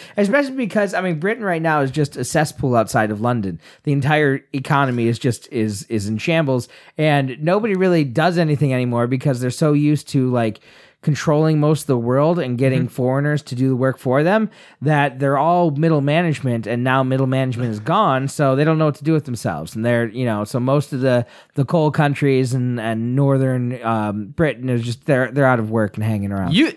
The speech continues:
Speaker 3: no, this is where you swoop in.
Speaker 1: This is
Speaker 3: This is
Speaker 1: where
Speaker 3: where you
Speaker 1: Ca-,
Speaker 3: swoop
Speaker 1: this is
Speaker 3: in.
Speaker 1: where I swoop in, and
Speaker 3: Yeah.
Speaker 1: I, and I, and I pull a Trump on 'em.
Speaker 3: Yeah.
Speaker 1: And, and, you know, I say, "Make Britain great again," right? Let's go out and conquer the world.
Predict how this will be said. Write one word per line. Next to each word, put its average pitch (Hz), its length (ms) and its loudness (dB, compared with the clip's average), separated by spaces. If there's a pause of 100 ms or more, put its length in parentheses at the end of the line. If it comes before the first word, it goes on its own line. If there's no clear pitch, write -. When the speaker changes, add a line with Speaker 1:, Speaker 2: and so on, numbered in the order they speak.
Speaker 3:
no, 196 140 4
this 202 280 -2
is 277 60 -2
where 175 100 4
you 185 140 2
swoop 233 360 0
in. 214 300 0 (480)
Speaker 1:
This 262 240 0
is 330 60 0
Speaker 3:
This - 20 2
is 285 60 0
Speaker 1:
where 277 140 2
Speaker 3:
where 233 40 -2
you 214 60 -4
Speaker 1:
Ca-, 240 100 0
Speaker 3:
swoop 240 220 -4
Speaker 1:
this 233 120 0
is 226 60 0
Speaker 3:
in. 269 80 2
Speaker 1:
where 240 120 2
I 220 120 2
swoop 233 360 -2
in, 233 180 2
and 175 100 2
Speaker 3:
Yeah. 180 160 2
Speaker 1:
I, 185 220 0
and 175 120 2
I, 170 320 2
and 160 120 0
I 156 80 2
pull 156 200 0
a 139 60 0
Trump 233 320 -2
on 110 180 0
'em. 98 260 -6
Speaker 3:
Yeah. 226 240 -2 (220)
Speaker 1:
And, 151 440 2
and, 160 280 2
you 165 60 2
know, 160 120 2
I 151 240 2
say, 160 200 0
"Make 147 300 0
Britain 165 260 0
great 190 220 2
again," 113 320 -2
right? 151 320 2 (220)
Let's 156 200 0
go 202 160 0
out 180 120 4
and 175 100 -2
conquer 156 320 0
the 156 100 4
world. 143 400 0